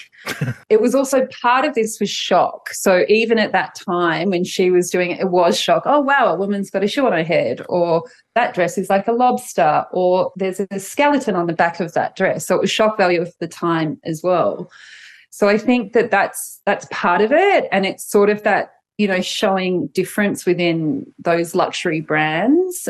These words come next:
Speaker 2: um, and those luxury kind of couture brands. You know, the industry itself, with where real fur or animal hides, the, the widespread, you know, cruelty and animal rights issues with
Speaker 1: Mm.
Speaker 2: that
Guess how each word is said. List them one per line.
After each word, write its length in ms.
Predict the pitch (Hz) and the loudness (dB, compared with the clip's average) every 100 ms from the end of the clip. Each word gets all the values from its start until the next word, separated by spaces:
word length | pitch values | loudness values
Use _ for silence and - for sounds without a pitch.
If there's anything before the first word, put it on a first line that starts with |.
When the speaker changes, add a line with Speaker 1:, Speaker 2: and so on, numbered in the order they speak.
| - | -4
Speaker 2:
um, 360 | 170 165 165 | -2 -2 -2
and 120 | - | -2
those 280 | 170 165 165 | 0 -2 -2
luxury 360 | 180 - - 160 | -4 -4 -4 -6
kind 240 | - 165 | -4 -2
of 100 | 156 | -4
couture 440 | - 165 - 170 175 | -6 -12 -4 -2 -2
brands. 640 | 175 135 110 156 277 - - - - - _ | 0 -2 -2 0 0 0 -10 -20 -20 -20 _
You 140 | 185 185 | -2 0
know, 120 | 170 | 2
the 160 | 165 202 | 2 2
industry 400 | 240 254 262 233 | 2 2 2 2
itself, 420 | - 170 151 - | 2 2 2 -2
with 320 | 180 185 185 - | -4 -2 -2 -4
where 480 | 160 170 165 160 - | -4 0 2 2 0
real 320 | - 190 190 | 0 2 4
fur 500 | 185 - 175 170 170 - | 0 -2 0 2 0 0
or 180 | 170 | -2
animal 280 | 175 170 175 170 | -2 -2 -4 -4
hides, 560 | 185 165 160 156 - - _ _ _ _ | -2 0 0 -2 -10 -16 _ _ _ _
the, 260 | 185 180 175 | 2 4 4
the 140 | 185 180 | 0 2
widespread, 800 | 196 214 233 - 202 180 165 - _ - | 2 2 2 -2 0 0 0 -4 _ -10
you 120 | 160 | -4
know, 160 | 160 | -4
cruelty 680 | 151 - 302 269 269 247 226 - | -2 2 2 2 0 2 2 0
and 240 | 180 165 | -2 0
animal 400 | 190 190 180 165 | -2 0 0 2
rights 420 | 160 170 - - | 2 2 -2 -6
issues 480 | - - 196 165 165 | -8 -6 -4 -4 -2
with 180 | 117 113 | 0 0
Speaker 1:
Mm. 40 | |
Speaker 2:
that 180 | 104 131 | 2 0